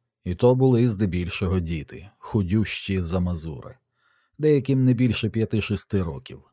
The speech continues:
Матері в бурках сиділи вздовж стічних канав на залюднених вулицях, а дітлахи в них на колінах випрошували милостиню.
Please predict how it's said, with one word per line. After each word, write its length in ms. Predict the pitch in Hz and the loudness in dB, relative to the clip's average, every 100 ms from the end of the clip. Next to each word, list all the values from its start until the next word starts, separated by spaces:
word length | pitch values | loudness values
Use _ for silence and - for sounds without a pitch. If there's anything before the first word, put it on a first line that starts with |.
| _ _ _ _ _ _ _ _ _ _ | _ _ _ _ _ _ _ _ _ _
Матері 320 | - 120 123 123 | -4 2 4 4
в 100 | 110 | 4
бурках 440 | 120 117 104 95 | 2 2 0 0
сиділи 400 | - 98 107 104 | 0 2 4 4
вздовж 380 | 95 90 92 - | 2 2 0 -2
стічних 560 | - 98 - - 92 | -6 -6 -4 -2 -2
канав 420 | - 98 95 98 92 | 0 0 2 2 2
на 80 | |
залюднених 600 | 87 95 95 87 92 90 - | 2 2 2 2 0 0 0
вулицях, 680 | 113 104 90 - 85 - | 0 2 0 -2 -6 -6
а 120 | - 95 | -6 -6
дітлахи 580 | 92 98 110 - 135 | -4 -4 -4 -2 0
в 100 | 110 | 0
них 200 | 113 104 | 0 0
на 100 | 107 | -2
колінах 500 | 95 101 104 104 87 | -2 0 2 0 0
випрошували 720 | 95 90 87 92 - 90 87 | 0 0 2 0 2 0 0
милостиню. 680 | 87 87 82 78 - 76 64 | 0 -2 -4 -6 -8 -10 -10